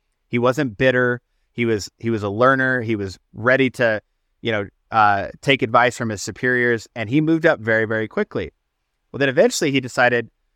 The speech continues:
"Man, I'm really good at leading first responders, and I'm really good at helping them through trauma." He was, like, helping them with, like, breath work and mindset and all these things. So then he went out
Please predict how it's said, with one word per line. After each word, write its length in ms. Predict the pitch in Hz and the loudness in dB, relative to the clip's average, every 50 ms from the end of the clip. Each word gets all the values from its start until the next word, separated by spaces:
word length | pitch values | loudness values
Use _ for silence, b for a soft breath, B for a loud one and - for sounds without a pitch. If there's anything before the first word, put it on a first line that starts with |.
| _ _ _ | _ _ _
"Man, 380 | - 175 208 220 170 117 98 - _ _ _ _ _ _ _ - | 0 2 2 2 2 0 -4 -8 _ _ _ _ _ _ _ 0
I'm 160 | 143 185 190 | 0 2 2
really 400 | 156 127 117 123 143 160 175 180 | 0 -2 0 2 4 4 4 4
good 160 | 160 175 170 | 4 4 4
at 160 | 156 139 101 104 | 2 2 0 -2
leading 520 | 104 104 113 120 135 147 151 160 165 156 | -6 -4 -4 -2 0 2 2 2 0 -2
first 240 | - - 139 135 - - | -4 -2 -4 -4 -2 -4
responders, 520 | 123 - - - 110 117 131 147 147 139 | -8 -6 -4 0 0 2 2 0 0 -2
and 80 | 143 120 | -4 -6
I'm 140 | 110 110 | -4 -2
really 180 | 120 131 135 135 | 0 2 2 2
good 100 | 123 131 | 2 0
at 80 | 120 90 | 0 0
helping 300 | 101 117 120 120 123 120 | 0 0 0 0 -2 -4
them 180 | 120 117 107 92 _ _ | -4 -6 -6 -10 _ _
through 240 | - 120 120 117 107 | -6 -4 -4 -4 -4
trauma." 720 | - - - - 117 101 98 110 123 151 185 220 233 233 _ _ _ _ _ _ _ _ _ | -6 -8 -6 -2 -2 -2 -2 0 0 0 0 0 0 -4 _ _ _ _ _ _ _ _ _
He 120 | - 143 | 2 2
was, 120 | 147 120 | 2 4
like, 160 | 135 123 113 - | 2 2 2 2
helping 260 | 127 123 117 120 117 | 2 2 2 0 -4
them 160 | 110 110 104 | -6 -6 -6
with, 140 | 104 98 - | -8 -8 -6
like, 200 | 101 98 92 _ - | -8 -8 -8 _ -2
breath 280 | 156 170 170 151 - | 2 2 2 0 -2
work 300 | 156 151 147 143 139 - | -2 -2 -2 -2 -2 -4
and 140 | - 107 110 | -6 -6 -2
mindset 460 | 120 139 147 156 156 135 - 151 135 | 0 2 2 2 0 -2 0 -2 0
and 100 | - 120 | 0 2
all 140 | 120 123 131 | 2 2 2
these 180 | 127 120 - - | 0 -2 -4 -2
things. 420 | - 202 220 202 175 175 165 - _ _ _ _ _ _ _ _ | -2 0 2 2 0 -2 -6 -12 _ _ _ _ _ _ _ _
So 120 | - 151 | -2 0
then 140 | 151 147 135 | 0 0 0
he 260 | 117 - - 208 240 | -2 -4 -2 -2 0
went 200 | 247 226 180 151 | 2 2 2 4
out 320 | 135 131 131 139 156 - | 4 4 4 2 0 -2